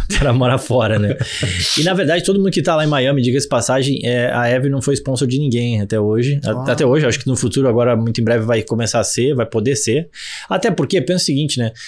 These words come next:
Speaker 1: Você monta uma empresa nos Estados Unidos, ela mal existe, né? É, ela não vai, não vai conseguir trazer gente do Brasil,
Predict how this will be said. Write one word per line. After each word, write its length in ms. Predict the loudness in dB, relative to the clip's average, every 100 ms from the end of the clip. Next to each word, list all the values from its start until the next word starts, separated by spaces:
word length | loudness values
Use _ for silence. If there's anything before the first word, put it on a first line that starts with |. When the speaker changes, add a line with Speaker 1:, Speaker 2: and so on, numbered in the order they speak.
| -18 -8
Speaker 1:
Você 100 | -2
monta 240 | 0 2 2
uma 100 | 2
empresa 300 | 2 0 0
nos 80 |
Estados 220 | 0 0 2
Unidos, 280 | 0 2
ela 140 | 2 2
mal 340 | 2 2 2
existe, 600 | 2 2 2 2 0 0
né? 200 | 0 -2 -6 -14 -16 -18 -8
É, 220 | -2 0
ela 120 | 0 0
não 100 | 0
vai, 120 | 0
não 80 | 0
vai 80 | -2
conseguir 260 | -4 -2
trazer 440 | 0 2 2 2 2
gente 320 | 2 0 0
do 160 | 0
Brasil, 840 | 2 2 2 2 0 0 2 2 2